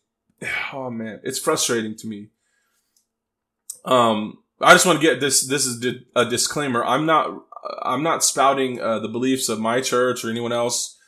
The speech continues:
These are just my opinions on this idea, on the second commandment.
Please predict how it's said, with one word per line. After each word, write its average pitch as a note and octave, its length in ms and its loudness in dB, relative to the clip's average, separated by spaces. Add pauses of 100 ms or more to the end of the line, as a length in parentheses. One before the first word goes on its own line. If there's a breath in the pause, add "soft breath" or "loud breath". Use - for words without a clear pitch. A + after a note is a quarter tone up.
(220 soft breath)
These B2+ 180 -2
are C3+ 80 2
just B2+ 200 0
my B2+ 160 4
opinions C3 540 -2
on C3 280 0
this C3 260 -2
idea, C3 400 0
on A#2+ 180 -4
the C3 60 -6
second C3 260 -4
commandment. C3 500 -8